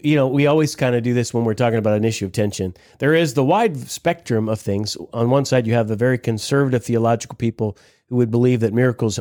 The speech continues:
only happen in the life of Jesus and his apostles, and that is now a matter of the providence of God, not his practical answers to people operating in faith.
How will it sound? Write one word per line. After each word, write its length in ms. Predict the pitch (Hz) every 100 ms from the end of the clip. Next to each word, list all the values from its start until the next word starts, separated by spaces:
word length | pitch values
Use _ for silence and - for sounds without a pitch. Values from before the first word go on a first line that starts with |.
| -
only 240 | 131 123
happen 280 | 113 120 120
in 100 | 110
the 60 | 110
life 220 | 110 107
of 80 | 101
Jesus 400 | 98 113 107 101
and 100 | 101
his 140 | 92
apostles, 640 | 95 - 135 127 131 123 - - - _
and 140 | 120 120
that 80 |
is 160 | 110 101
now 240 | 117 117
a 40 | 110
matter 300 | 110 107 104
of 140 | 98
the 80 | -
providence 540 | - 127 135 113 104
of 100 | 117
God, 320 | 107 110 110 107
not 220 | 110 107
his 140 | 110
practical 720 | - - 131 131 - 123 113 -
answers 560 | 110 113 - 107 101 - - - _
to 100 | -
people 340 | - 135 135 110
operating 460 | 117 113 117 110 101
in 60 |
faith. 340 | 95 113 92